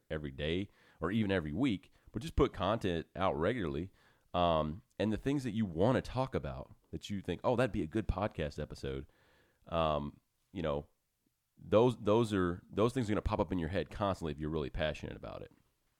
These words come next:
And so, you know, you may, you may wanna experiment with some different topics and kinda see, uh, what, what, uh, really works for you and you feel good talking about. But also, you, I mean, you do have to consider your audience and, and what they wanna hear about. If you're talking about something that absolutely no one wants to hear about,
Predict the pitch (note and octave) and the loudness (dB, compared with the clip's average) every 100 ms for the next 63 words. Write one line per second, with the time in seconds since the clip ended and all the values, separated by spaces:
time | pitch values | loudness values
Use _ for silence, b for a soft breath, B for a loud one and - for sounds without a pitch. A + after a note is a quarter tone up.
0 | _ _ _ _ - D#2+ E2+ E2+ F#2 A2 | _ _ _ _ -6 -4 0 2 2 2
1 | A#2 A#2 G#2+ G2 G2 G2 G2 G2+ F#2+ - | 4 2 0 -6 2 2 4 2 0 -2
2 | F2+ G2+ E2+ D#2 D#2 D2+ D#2 D2+ D#2+ D2 | 0 0 0 -4 -4 -4 -4 -4 -2 -2
3 | D2 - C#2+ D2 C#2+ - D2+ C#2 C#2 b | -4 -8 -6 -4 -6 -4 -4 -4 -10 b
4 | b b b - D2 D2 C#2+ E2 E2 - | b b b -4 -2 0 2 2 2 0
5 | _ - D2 D2 F2 E2+ F2 D#2+ D2 D2 | _ -20 -10 0 0 0 -2 0 0 -2
6 | C#2 - F#2+ F2+ D#2 E2+ F2 - D#2+ D2+ | -4 -2 0 0 0 0 -2 -6 -6 -2
7 | F2+ F2+ D#2+ - F2 D#2 E2 - D#2 E2 | 0 0 -2 -2 -2 0 -4 -2 -4 -2
8 | F2 F#2 G#2+ - b b - C#3 C3+ - | -2 0 -2 -6 b b -2 4 4 2
9 | A2+ A2+ A2 A2 A2+ A#2 G#2+ G2 F#2+ G2+ | -2 0 0 0 2 2 2 -2 -2 2
10 | F#2+ D#2 D2+ E2 D#2+ - D#2 D2+ D2+ D2 | 2 2 2 2 0 -2 -4 -4 -6 -4
11 | D2+ - G#2+ E2 D2 D2+ C2+ D2 D2 G#2+ | -4 0 0 0 0 -2 -2 -2 -2 -2
12 | G2 E2 F#2+ F2 D#2 - F2+ - F#2 D#2 | -2 -2 -6 -4 -6 -6 -10 -8 -10 -4
13 | G2 A#2+ F2+ E2 E2+ E2 D2 D2 - E2+ | -4 -4 -4 -2 0 0 -2 -6 -6 -2
14 | G#2+ C#2 C2+ | -2 0 -6